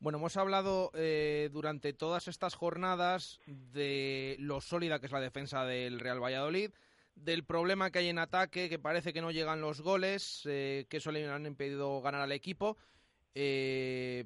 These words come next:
pero hemos hablado menos del centro del campo. Sí que es verdad que Alcaraz, yo creo que, que está siendo de lo más destacado,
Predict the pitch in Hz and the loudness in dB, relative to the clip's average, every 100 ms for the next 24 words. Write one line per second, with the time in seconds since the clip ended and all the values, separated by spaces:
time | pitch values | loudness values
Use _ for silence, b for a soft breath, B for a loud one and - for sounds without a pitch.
0 | - 147 139 - 202 208 208 196 226 220 | -2 0 0 0 4 4 4 2 0 0
1 | 196 175 196 208 185 156 143 208 208 107 | 0 0 -2 0 0 0 2 0 0 -6
2 | - 90 - 156 175 160 175 170 - 151 | -10 -14 -10 -6 -6 -2 0 0 -2 -2
3 | 156 151 143 139 139 139 - 135 165 156 | 0 2 2 2 0 0 0 2 2 0
4 | - 127 147 156 143 135 - _ _ _ | -4 -6 0 0 0 -4 -8 _ _ _
5 | 131 147 151 160 156 147 147 147 - 143 | -10 -8 -6 -2 -2 0 -2 -4 -4 0
6 | 170 196 | 0 0